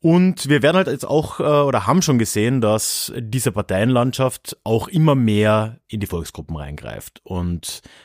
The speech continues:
da auch wiederum mit diesem anderen großen Faktor mit den Kirchen überlappt. Und da sind wir ein bisschen stehen geblieben und ja, haben, glaube ich, schon durchklingen lassen, das wird noch,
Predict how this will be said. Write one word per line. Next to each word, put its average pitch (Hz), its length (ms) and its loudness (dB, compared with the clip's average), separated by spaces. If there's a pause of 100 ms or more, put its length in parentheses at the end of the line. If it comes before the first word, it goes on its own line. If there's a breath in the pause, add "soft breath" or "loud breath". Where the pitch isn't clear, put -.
da 107 200 2
auch 120 480 0
wiederum 123 380 2
mit 113 120 0
diesem 101 180 -6
anderen 101 260 0
großen 95 200 -4
Faktor 95 280 -4
mit 92 100 -6
den 95 100 -4
Kirchen 85 320 -8
überlappt. 73 440 -10
Und 95 120 -6
da 135 80 2
sind 202 100 4
wir 202 40 4
ein - 40 0
bisschen 151 120 -4
stehen 131 240 0
geblieben 175 400 0 (760 loud breath)
und 120 1000 2
ja, 120 260 2
haben, 110 160 2
glaube 101 160 2
ich, 95 60 -4
schon 101 80 -2
durchklingen 95 360 0
lassen, 87 340 -2 (100)
das 92 280 -2
wird 98 300 -2
noch, 87 540 -4